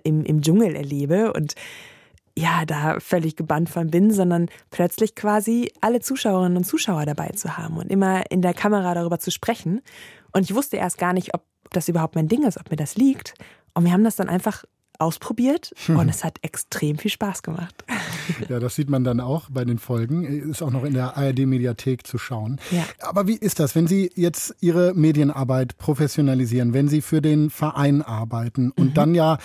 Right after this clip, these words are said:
Speaker 2: äh, gar nicht das machen, was Sie eigentlich als Tierärztin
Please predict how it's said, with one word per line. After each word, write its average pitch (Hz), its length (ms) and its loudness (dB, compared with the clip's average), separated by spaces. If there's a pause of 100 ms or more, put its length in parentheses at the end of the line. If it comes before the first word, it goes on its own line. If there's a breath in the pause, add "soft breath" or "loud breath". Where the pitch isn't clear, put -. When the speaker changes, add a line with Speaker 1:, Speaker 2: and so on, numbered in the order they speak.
(300 loud breath)
Speaker 2:
äh, 170 160 -4 (340)
gar 151 180 2
nicht 196 280 0 (180)
das 165 220 0
machen, 175 280 4
was 156 140 2
Sie 175 120 2
eigentlich 160 520 0
als 147 440 -2
Tierärztin 143 880 2